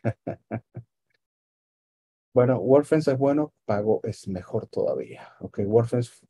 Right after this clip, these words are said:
full recomendado. S F T P, correcto. Wolfense es excelente. Recuerden, websecurity punto agency. Ok. Eh, yo hago S F T P semanal al nas. Claro,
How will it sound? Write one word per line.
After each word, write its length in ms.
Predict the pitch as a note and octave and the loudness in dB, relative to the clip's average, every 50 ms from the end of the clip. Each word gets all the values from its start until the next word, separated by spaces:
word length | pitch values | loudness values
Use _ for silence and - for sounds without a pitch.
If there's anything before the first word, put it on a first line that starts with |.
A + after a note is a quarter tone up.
| _ _ | _ _
full 140 | - A#2 A2 | -4 -2 -2
recomendado. 720 | A2+ G#2+ - G2 F#2 F#2+ G#2 A#2+ B2 B2 B2 B2+ B2+ - _ _ _ _ _ _ _ | -2 -4 -6 -6 -4 2 4 6 6 6 4 2 0 -4 _ _ _ _ _ _ _
S 280 | - G#2 G2 - - G2 | -8 -8 -6 -6 -6 -6
F 180 | - - F#2 | -6 -6 -6
T 140 | - G2 G2 | -4 -4 0
P, 180 | - D3 D3+ D3 | 0 0 0 2
correcto. 500 | - G#2+ G#2 B2 D3 D3+ - - D#3 C#3 | 0 0 2 2 0 0 0 0 0 2
Wolfense 440 | A2+ A#2+ A#2+ A#2 A#2 A2 G#2 - G#2 | 4 4 2 2 2 -2 -6 -6 -6
es 80 | G2 | -6
excelente. 640 | G#2 F#2+ - - G2 F#2+ A2 C3 C#3+ - - C#3+ - | -6 -8 -6 -6 0 2 2 2 2 0 -4 -4 -4
Recuerden, 460 | - G#2+ - - A#2+ A#2 A#2 B2 A#2 G#2+ | -4 -4 2 4 6 6 6 4 4 4
websecurity 720 | B2 C3 C3+ - C#3 C3 - - C#3 C#3 C#3 C#3 C#3+ C3+ | 4 4 4 4 2 2 2 2 0 0 0 0 -4 -4
punto 440 | - - B2 B2+ B2 A#2+ A2 G#2 - | -2 -2 0 0 2 2 0 0 2
agency. 600 | - A#2+ A#2 G#2 G2+ F2+ - - - - - - _ _ _ _ _ _ _ _ _ _ _ _ _ _ _ _ _ _ _ _ _ _ | 0 0 0 0 -2 -4 -6 -10 -14 -16 -16 -18 _ _ _ _ _ _ _ _ _ _ _ _ _ _ _ _ _ _ _ _ _ _
Ok. 260 | - A#2 C3 F#3+ F#3+ - _ _ _ _ _ _ _ _ _ _ _ _ _ _ - | -2 -2 -2 -2 -4 -8 _ _ _ _ _ _ _ _ _ _ _ _ _ _ 0
Eh, 320 | A2 G#2+ G2+ G2+ G2+ G2 G2+ | 2 4 4 6 4 4 6
yo 100 | G#2 G#2 | 8 8
hago 140 | G#2 A2 A2+ | 8 8 8
S 140 | A2+ - - | 6 2 -2
F 140 | - - | -4 -4
T 100 | - G2+ | -4 -4
P 340 | - - A2+ A#2+ B2 B2 B2+ | 2 4 6 6 6 4 0
semanal 400 | B2+ - G#2+ G2+ G2 G#2 A2 G#2+ | -4 -4 -4 -2 -2 0 2 2
al 140 | G2+ G2 F#2+ | 2 2 2
nas. 340 | G2+ G2 F#2 - - - _ - | 0 -2 -2 -4 -10 -20 _ -4
Claro, 500 | F3+ G3+ A#3+ C4 C4 - E3+ G#3 - | -2 0 0 0 2 2 2 2 0